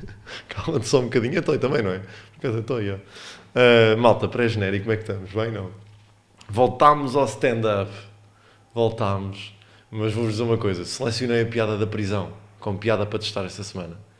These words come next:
Só como já não fazia há um mês, pá, e estava ali com o Comedy Club. E vou, pá, vou aqui ser honesto.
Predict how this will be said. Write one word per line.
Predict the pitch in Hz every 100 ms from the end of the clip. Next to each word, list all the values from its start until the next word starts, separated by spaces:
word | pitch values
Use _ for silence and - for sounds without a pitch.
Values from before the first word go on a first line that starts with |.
| _ _ - - - -
Só | 143
como | 160
já | 156
não | 175
fazia | 165 147 156
há |
um | 147
mês, | 127 104 95
pá, | - 98
e | 87
estava | 90 113 110
ali | 113
com | 117
o |
Comedy | 110 107
Club. | 107 98 90 92 - _ _ _ - _ _ _ _
E | 135
vou, | 113 127 135
pá, | 127 107
vou | 90 95
aqui | 107
ser | 101 107
honesto. | 104 90 -